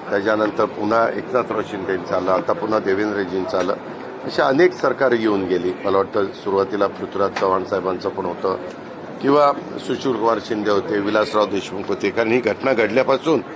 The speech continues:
तुम्ही जर बघितलं तर अनेक जण, अ, सुशीलकुमार शिंदे नाही, अ,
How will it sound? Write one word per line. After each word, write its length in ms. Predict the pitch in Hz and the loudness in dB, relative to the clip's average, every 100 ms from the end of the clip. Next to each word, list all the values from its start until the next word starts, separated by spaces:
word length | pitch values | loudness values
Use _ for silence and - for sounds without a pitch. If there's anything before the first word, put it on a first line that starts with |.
| - - - - | -14 -14 -14 -6
तुम्ही 160 | 120 131 | -2 0
जर 160 | 139 | 2
बघितलं 540 | 117 120 139 - 123 87 - - - - 110 | 2 0 -2 -2 -2 -2 -6 -16 -16 -10 -4
तर 60 | |
अनेक 400 | 117 123 160 156 | -2 0 -2 -2
जण, 380 | 139 127 127 127 127 101 - - | -6 -2 0 2 2 0 -6 -8
अ, 240 | 117 110 104 | -6 -4 -6
सुशीलकुमार 540 | - - - 143 139 | -8 -12 -8 -2 0
शिंदे 280 | 123 120 107 | 0 -4 -4
नाही, 140 | 82 76 - - | -6 -8 -12 -10
अ, 200 | 92 87 | -6 -6